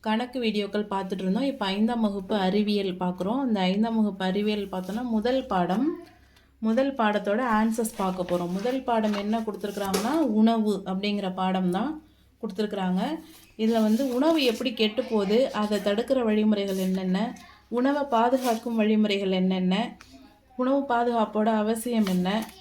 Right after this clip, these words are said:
உடல் பருமன், உடல் சார்ந்த நோய்கள் ஏன் ஏற்படுது, விட்டமின் குறைபாடுகள், அதை தவிர்க்கும் வழிமுறைகள், அப்புறம் சரிவிகித உணவு எப்படி சாப்பிடணும், அந்த உணவு வகைகள் என்னென்ன அப்படின்னு சொல்லிட்டு, அப்புறம்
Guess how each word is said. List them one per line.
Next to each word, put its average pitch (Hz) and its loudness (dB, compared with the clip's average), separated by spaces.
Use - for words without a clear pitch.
உடல் 240 0
பருமன், 220 2
உடல் 233 0
சார்ந்த 233 0
நோய்கள் 214 2
ஏன் 202 0
ஏற்படுது, 190 -2
விட்டமின் 220 -2
குறைபாடுகள், 196 -2
அதை 208 0
தவிர்க்கும் 220 0
வழிமுறைகள், 190 0
அப்புறம் 247 -2
சரிவிகித 269 2
உணவு 233 0
எப்படி 220 0
சாப்பிடணும், 190 -2
அந்த 220 4
உணவு 247 2
வகைகள் 220 4
என்னென்ன 190 0
அப்படின்னு 185 0
சொல்லிட்டு, 185 -2
அப்புறம் 247 -2